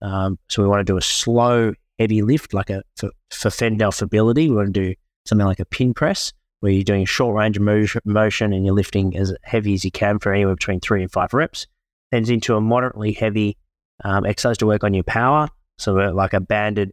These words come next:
bench press, um, where typically you can generate a lot of momentum and use that stretch shortening cycle through the, um, chest by, um, lowering the bar and then driving up, and the tension is gonna get, uh, higher as you get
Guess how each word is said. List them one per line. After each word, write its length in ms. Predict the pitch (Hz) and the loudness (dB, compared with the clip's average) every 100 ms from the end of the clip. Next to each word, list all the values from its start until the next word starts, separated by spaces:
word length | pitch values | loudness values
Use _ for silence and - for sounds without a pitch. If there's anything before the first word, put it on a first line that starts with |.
| - | -4
bench 280 | 123 135 - | -4 -4 -2
press, 400 | 165 170 - - _ - | -2 -2 -6 -10 _ -4
um, 260 | 104 98 | -2 -2
where 160 | 92 98 | -2 -2
typically 720 | - 98 104 - 101 98 98 _ _ | -2 -2 -2 0 0 -2 -4 _ _
you 100 | - | -4
can 140 | 104 101 | 0 2
generate 280 | 110 110 101 | 2 2 2
a 20 | |
lot 120 | 101 | 2
of 60 | 104 | 2
momentum 460 | 101 101 104 98 | 2 2 0 0
and 120 | 101 101 | 0 2
use 160 | 104 | 2
that 140 | 101 95 | 0 -4
stretch 280 | - - | -2 -4
shortening 340 | - 117 113 107 | 0 0 0 -2
cycle 640 | - 113 110 - 113 110 - _ | 0 2 2 2 2 0 -4 _
through 220 | - 113 101 | -4 0 2
the, 360 | 101 101 98 | 4 2 2
um, 280 | 101 101 98 - | -2 -4 -6 -8
chest 500 | - - 143 131 - - _ _ _ | -4 0 0 -2 -8 -14 _ _ _
by, 160 | 98 95 - _ _ - | 0 0 -2 _ _ -8
um, 220 | 95 92 | -4 -2
lowering 500 | 101 117 117 113 107 | 0 2 2 2 2
the 80 | 101 | 0
bar 320 | 107 104 101 | 0 0 0
and 140 | 95 98 | -2 0
then 240 | 98 95 - | 0 -4 -6
driving 680 | - 104 107 104 104 101 101 | -4 0 2 2 2 0 0
up, 160 | 98 - | -2 -2
and 160 | 104 98 | -4 -4
the 60 | |
tension 580 | - - 107 101 107 98 | -6 -2 -2 0 -2 0
is 160 | 92 - | -2 0
gonna 180 | 95 | -2
get, 200 | 95 92 - _ - | 0 -4 -8 _ -8
uh, 180 | 95 90 _ _ | -6 -6 _ _
higher 540 | - 120 110 104 123 - | -4 0 2 2 0 0
as 240 | 104 98 | -2 0
you 120 | 101 | -2
get 220 | 95 92 | -4 -8